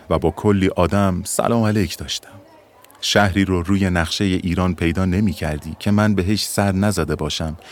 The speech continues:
و چندتایی دوست و آشنا اونجا نداشته باشم.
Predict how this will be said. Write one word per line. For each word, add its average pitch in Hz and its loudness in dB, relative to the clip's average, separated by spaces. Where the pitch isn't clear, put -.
و 143 4
چندتایی 135 2
دوست 113 -2
و 98 2
آشنا 95 0
اونجا 87 -2
نداشته 90 -2
باشم. 78 -10